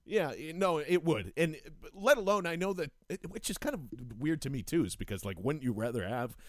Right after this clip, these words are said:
somebody to at least either back up, uh, Rowe or vice versa <laughs> like that? It seemed to work out last year pretty well, uh, w-, up until the Detroit game. But, uh, y-, yeah, I, I just, I just think that kind of,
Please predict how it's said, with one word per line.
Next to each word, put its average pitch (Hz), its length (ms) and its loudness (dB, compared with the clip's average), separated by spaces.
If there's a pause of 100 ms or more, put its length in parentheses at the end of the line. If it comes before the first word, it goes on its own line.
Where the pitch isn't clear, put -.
(340)
somebody 135 360 0
to 117 60 2
at 117 60 0
least 127 300 2
either 117 240 4
back 110 320 0
up, 120 200 2 (160)
uh, 107 380 2
Rowe 110 420 2
or 117 240 4
vice 117 280 0
versa 127 560 0
<laughs> - 100 -10
like - 320 -4
that? 160 160 4
It 139 80 4 (200)
seemed 190 200 4
to 143 60 4
work 156 240 8
out 156 200 6
last 127 280 -2
year 127 80 4
pretty 127 240 0
well, 135 320 4 (260)
uh, 113 80 0
w-, 127 340 0
up 127 200 2
until 120 200 2
the 101 120 0
Detroit 147 380 4
game. 95 260 -4
But, 107 320 -4
uh, 107 240 0 (500)
y-, 120 160 -20
yeah, 160 460 2
I, 120 240 2
I 135 40 4
just, 143 360 0
I - 100 0
just 135 220 -4
think 135 160 2
that 120 180 0
kind 131 180 2
of, 104 220 -2